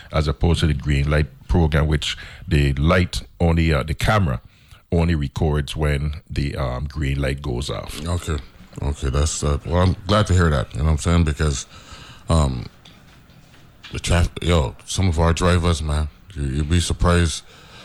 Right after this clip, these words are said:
Speaker 2: It's like they're not thinking. Or I know they're in a rush to get to some place, but some instances, they just feel like violating and don't wanna be in a, don't wanna respect the law, man.
Speaker 1: Neville, and, and when I'm driving, uh, you know how many folks I pulled over myself, my, you know, I, I don't hide.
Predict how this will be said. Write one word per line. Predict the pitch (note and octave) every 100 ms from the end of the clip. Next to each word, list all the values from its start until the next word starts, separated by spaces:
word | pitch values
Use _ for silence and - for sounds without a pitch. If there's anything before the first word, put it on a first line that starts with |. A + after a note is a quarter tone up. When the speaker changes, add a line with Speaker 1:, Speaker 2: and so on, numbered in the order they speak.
| - -
Speaker 2:
It's | D#2
like | E2
they're | D#2+
not | E2+ F2
thinking. | A2 A#2+ G#2 D2 - -
Or | F2
I | E2+
know | G2 A2+
they're | G2
in |
a | D#2+
rush | E2+ A#2+
to | -
get | D2+ G2+
to | D#2+
some | - A2+
place, | A#2 F2
but | D#2 D#2+
some | D3 F#3+
instances, | A#2 G#2 G#2+ F#2+
they | B2
just | C3+ -
feel | A#2+ A2+
like | G#2+ D#2 -
violating | D2 G#2 A#2 B2 A2+
and | F#2+
don't | G#2+
wanna | A#2 A#2
be | A#2
in | A#2+
a, | F#2+ A#1+ - - - - -
don't | G#2+ A2
wanna | A#2
respect | A2+ B2+ B2
the | B2+
law, | D3+ F2
man. | - D2
Speaker 1:
Neville, | D#2+ F2 E2+
and, | D#2 D2 -
and | D2+ C#2+ C#2+
when | D#2 E2
I'm | D#2+
driving, | D2 D2+ D#2 D2+ D#2 - - -
uh, | C#2+ C2 -
you | -
know | D#2
how | F2+
many | F2 F2
folks | - E2+ E2
I | D#2+ D#2
pulled | - D2+ C2+
over | C#2+ D2+
myself, | C#2+ C#2+ - D2+ D2
my, | B1+ D2 D2 - -
you | D2
know, | B1+
I, | C2 D2 -
I | D2+
don't | E2+ C#2+
hide. | D2 B1